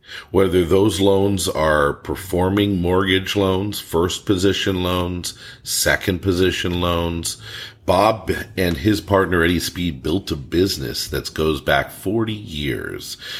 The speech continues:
buying notes and teaching the average everyday citizen, you and I, how to get involved as a individual investor in the note business. So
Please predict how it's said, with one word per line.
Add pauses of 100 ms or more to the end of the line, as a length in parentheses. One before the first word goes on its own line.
(220)
buying
notes
and
teaching (300)
the
average
everyday
citizen, (320)
you
and
I, (400)
how
to
get
involved (300)
as
a
individual
investor
in
the
note
business.
So